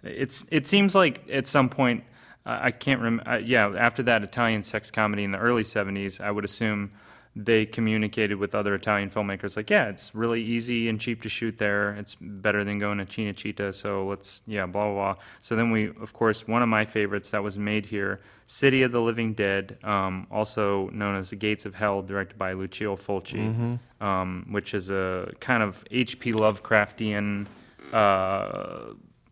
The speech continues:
Speaker 1: zombie horror movie about a priest, um, that, uh,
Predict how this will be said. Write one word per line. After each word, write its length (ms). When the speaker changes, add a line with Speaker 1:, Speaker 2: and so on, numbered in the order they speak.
Speaker 1:
zombie 540
horror 300
movie 320
about 400
a 40
priest, 680
um, 340
that, 380
uh, 580